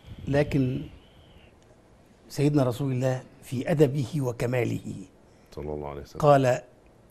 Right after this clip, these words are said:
Speaker 1: "لا يأتوني الناس بأعمالهم وتأتوني أنتم بأنسابكم".
Speaker 2: نعم.
Speaker 1: وقال: "لو أن فاطمة بنت محمد سرقت لقطعت يدها".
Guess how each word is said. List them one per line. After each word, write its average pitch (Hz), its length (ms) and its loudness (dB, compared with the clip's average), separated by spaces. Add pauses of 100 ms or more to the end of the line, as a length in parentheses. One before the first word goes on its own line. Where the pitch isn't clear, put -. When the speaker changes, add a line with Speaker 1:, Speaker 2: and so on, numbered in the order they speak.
(920)
Speaker 1:
"لا 143 140 4
يأتوني 135 420 0
الناس 113 360 0
بأعمالهم 107 760 -8
وتأتوني 110 600 -8
أنتم 107 240 -8 (200)
بأنسابكم". 113 680 -10 (280)
Speaker 2:
نعم. 64 220 -8 (720)
Speaker 1:
وقال: 147 640 0 (200)
"لو 147 120 -4
أن 170 260 -2
فاطمة 156 540 -2 (100)
بنت 127 240 -6
محمد 127 480 -6 (480)
سرقت 139 520 -2
لقطعت 123 520 -6
يدها". 123 520 -6